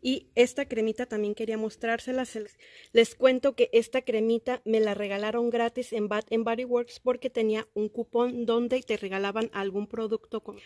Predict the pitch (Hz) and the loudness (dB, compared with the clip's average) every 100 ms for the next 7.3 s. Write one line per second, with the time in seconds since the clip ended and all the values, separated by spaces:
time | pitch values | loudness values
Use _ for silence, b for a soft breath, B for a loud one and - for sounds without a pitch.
0 | B - 233 220 220 226 233 226 202 196 | B 2 4 4 0 -2 0 -2 -2 -4
1 | 190 220 220 233 247 262 196 202 214 247 | -2 -4 -2 -4 -4 -6 -8 -8 -8 -4
2 | 226 233 247 240 247 214 208 - 196 - | 0 0 0 -2 -2 -4 -6 -6 -6 -4
3 | 220 - 233 - 208 196 202 220 233 220 | -4 0 0 0 -2 2 2 2 -2 -2
4 | 240 208 196 196 202 214 240 254 269 - | -6 -4 -4 -4 -4 -2 -2 -2 -6 -8
5 | 262 247 208 - 226 214 214 214 214 - | -8 -6 -8 -4 -2 0 0 0 -2 -2
6 | 202 202 208 208 202 - 202 196 170 165 | -2 -2 -4 -4 -4 -6 -6 -4 -6 -8
7 | 160 - - | -14 -18 -18